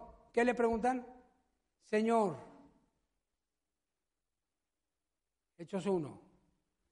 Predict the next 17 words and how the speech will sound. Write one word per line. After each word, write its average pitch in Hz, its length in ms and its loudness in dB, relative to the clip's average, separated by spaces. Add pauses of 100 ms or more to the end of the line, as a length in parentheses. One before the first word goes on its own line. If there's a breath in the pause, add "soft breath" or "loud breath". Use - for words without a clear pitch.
(140)
"Señor, 170 640 4 (640)
¿restaurarás 156 1120 0
el 170 140 -6
reino?". 160 520 -6 (1200)
Los 131 120 -8
mismos 196 380 -2
discípulos 160 680 -10 (1300)
le 170 100 -8
están 185 220 -2
preguntando, 202 480 0
"¿Restaurarás 175 600 -4
el 196 100 -6
reino?", 202 280 -4
porque 175 300 -6
no 185 140 0
vemos 202 340 -2
nada. 240 440 -6